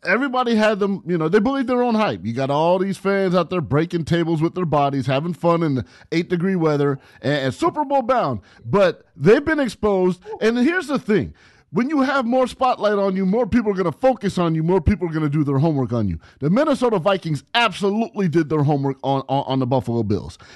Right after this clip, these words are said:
as is the rest of the league. The rest of the league is catching up with them. And Super Bowl,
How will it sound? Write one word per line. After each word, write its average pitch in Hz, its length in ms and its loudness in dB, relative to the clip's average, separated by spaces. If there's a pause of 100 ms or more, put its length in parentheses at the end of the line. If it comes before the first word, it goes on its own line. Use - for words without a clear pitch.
(120)
as 247 260 2
is 226 100 -2
the 196 100 0
rest 190 240 2
of 160 60 -4
the 151 60 0
league. 131 260 0
The 131 80 0
rest 185 240 0
of 220 80 -10
the 196 60 -2
league 185 220 -2
is 139 100 -2
catching 165 360 0
up 180 140 -2
with 180 180 -2
them. 185 260 0 (300)
And 151 380 0 (140)
Super 285 340 -2
Bowl, 285 420 0